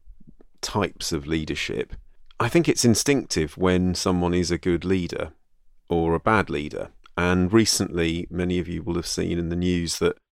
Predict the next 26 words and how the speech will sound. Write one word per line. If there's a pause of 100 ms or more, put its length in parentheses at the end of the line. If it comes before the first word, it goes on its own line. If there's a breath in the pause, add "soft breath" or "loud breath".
(120)
Jacinda
Ardern
has
resigned (160)
as (580)
Prime
Minister
of
New
Zealand.
Now,
whatever
you
think
of
her
politics, (760 soft breath)
she (180)
is (420)
pretty
universally
regarded
as (180)
a
good
leader.